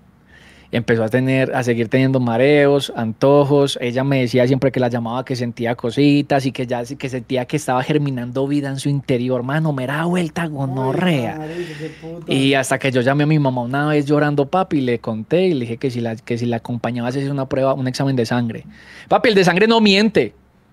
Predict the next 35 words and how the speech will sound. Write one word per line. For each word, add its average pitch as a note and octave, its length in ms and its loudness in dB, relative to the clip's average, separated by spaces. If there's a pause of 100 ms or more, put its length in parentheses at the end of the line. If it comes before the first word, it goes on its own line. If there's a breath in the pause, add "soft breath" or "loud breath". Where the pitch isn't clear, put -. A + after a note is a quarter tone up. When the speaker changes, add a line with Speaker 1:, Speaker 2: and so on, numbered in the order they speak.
(120)
Speaker 2:
Sí, - 160 -12
Speaker 1:
El E3+ 120 4
de, A3+ 60 8
Speaker 2:
obvio. A#3 100 6
Speaker 1:
vea, G#3+ 140 6
muchachos, A#3 380 4
para G#3 160 4
los G3 120 4
que A3 60 2
están G3+ 140 2
viendo A#3 140 2
ese A#3 140 4
streaming, A3 340 0
esas F#3 220 -2
pruebas A3 240 4
de F#3+ 40 0
embarazo E3 440 2
de F#3+ 80 0
farmacia, F#3+ 720 2
la D#3 200 6
verdad, D#3 260 4
son E3+ 120 -2
más F3 100 0
bien E3+ 140 -4
malitas. D#3 600 -2
No C#3+ 200 -2
son E3+ 120 -2
cien D#3+ 160 0
por E3 160 -2
ciento D3 300 0
fiables, C#3 480 2
hombre. D4 160 4
Speaker 2:
Mero D4+ 120 4
embarazo A#3+ 440 4
mental. G#3 540 0